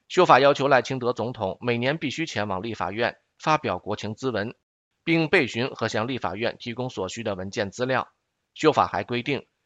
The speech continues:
如果官员被发现向立法院说谎，就有可能承担刑责或被判刑入狱。民进党籍立委抱怨说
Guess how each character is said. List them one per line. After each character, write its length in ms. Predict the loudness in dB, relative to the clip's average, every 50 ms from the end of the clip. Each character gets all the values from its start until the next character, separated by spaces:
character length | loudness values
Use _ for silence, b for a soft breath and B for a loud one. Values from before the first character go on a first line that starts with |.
| _ _ -2
如 160 | 0 2 6
果 120 | 6 6
官 200 | 6 6 4 4
员 160 | 2 2 0
被 140 | 0 -2 -2
发 200 | 0 0 0 0
现 240 | 0 0 -2 -2 -2
向 200 | -2 -4 -4 -4
立 100 | -4 -6
法 160 | -4 -4 -4
院 180 | -4 -4 -6 -4
说 200 | 0 0 0 0
谎， 280 | 0 -2 -4 -4 -6 _ _ _ _ _ _ _ _ 2
就 140 | 6 6 8
有 140 | 8 8
可 160 | 6 4 2 2
能 200 | 4 2 2 0
承 180 | 0 -2 0
担 160 | 0 0 0
刑 240 | 0 -2 -4 -4 -2
责 200 | -2 0 0 0 -2 -2
或 180 | -4 -4 -2
被 140 | 0 -2 -2
判 200 | -2 -2 -4 -4
刑 200 | -4 -4 -6 -6
入 160 | -6 -6 -8
狱。 240 | -8 -8 -10 -10 _ _ _ _ _ _ _ _ _ _
民 160 | 0 0 0
进 200 | 2 0 0 2
党 180 | 0 0 0
籍 100 | -2 -2
立 160 | -2 -2 -2 -2
委 120 | -4 -2
抱 200 | -2 0 0 0
怨 160 | 0 -2 -2
说 280 | 0 0 0 0 0